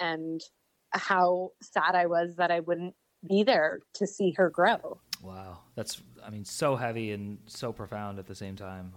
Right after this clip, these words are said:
Speaker 2: Um, and so, uh, one of the reasons I brought this up is that we talked shortly after that, and you said something that, like, really touched me. And you said,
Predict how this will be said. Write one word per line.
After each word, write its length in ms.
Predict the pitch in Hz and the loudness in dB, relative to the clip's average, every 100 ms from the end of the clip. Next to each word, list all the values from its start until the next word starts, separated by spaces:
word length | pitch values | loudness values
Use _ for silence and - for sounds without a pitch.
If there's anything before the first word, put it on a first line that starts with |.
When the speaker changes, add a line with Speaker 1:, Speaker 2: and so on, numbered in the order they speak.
| 92 | -18
Speaker 2:
Um, 480 | 98 98 90 85 90 _ _ _ _ _ _ - | -16 -16 -16 -18 -20 _ _ _ _ _ _ -6
and 140 | 139 | -4
so, 200 | 143 151 | 0 -2
uh, 40 | 151 - 156 - _ 190 196 | -2 -8 -10 -10 _ -20 -4
one 180 | 165 | 0
of 80 | 180 | 0
the 60 | 175 | 0
reasons 260 | 175 165 | 0 0
I 80 | 156 | 0
brought 200 | 147 143 | 0 -2
this 120 | 139 | -2
up 160 | 156 151 | -2 0
is 120 | 123 | -2
that 280 | 123 120 - | 0 -2 -4
we 200 | 127 135 | -6 -6
talked 440 | 131 139 135 135 - _ _ _ | -4 0 0 -2 -14 _ _ _
shortly 360 | - 143 127 127 | -4 -2 0 0
after 220 | 135 123 | -2 0
that, 240 | 110 107 | 0 0
and 120 | 104 | 0
you 120 | 113 110 | -2 -2
said 220 | 131 123 | -2 -2
something 360 | 123 123 117 | -4 -4 -2
that, 180 | 117 107 | -2 -2
like, 220 | 104 104 - 127 | -4 -8 -10 -10
really 540 | 185 277 196 147 117 | -4 -2 0 -2 -4
touched 360 | 113 - 185 - | -6 -4 -4 -6
me. 200 | 95 95 | -8 -6
And 120 | 104 | -4
you 80 | 113 | -6
said, 300 | 113 120 113 | -2 -2 -4